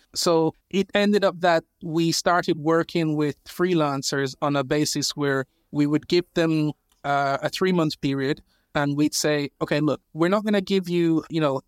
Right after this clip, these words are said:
X number of rounds of an interview process. We have an initial chat, we explain the problem, we find out more about them. And then if we think they're a potential match for us, then we basically say, 'Okay, if you're happy to proceed,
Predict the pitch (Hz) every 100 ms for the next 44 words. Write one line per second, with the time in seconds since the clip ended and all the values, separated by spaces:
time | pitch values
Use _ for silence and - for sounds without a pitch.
0 | _ 170 - - 156 160 151 143 139 151
1 | 147 143 - - 139 143 165 151 131 123
2 | - 120 - - - - _ 147 147 151
3 | 170 175 170 165 156 - 147 - - 170
4 | 185 - 151 143 - - 151 156 156 -
5 | 160 156 170 160 147 - 147 147 151 147
6 | 156 160 165 165 165 - 180 175 _ _
7 | _ - 151 160 160 156 160 - 165 170
8 | 165 - 170 190 - - 160 160 165 -
9 | 151 151 160 147 139 139 - - 175 170
10 | 175 - - _ 151 151 156 160 147 156
11 | 151 165 160 - 151 147 143 147 123 _
12 | _ - 151 165 151 180 190 190 190 185
13 | 170 202 165 143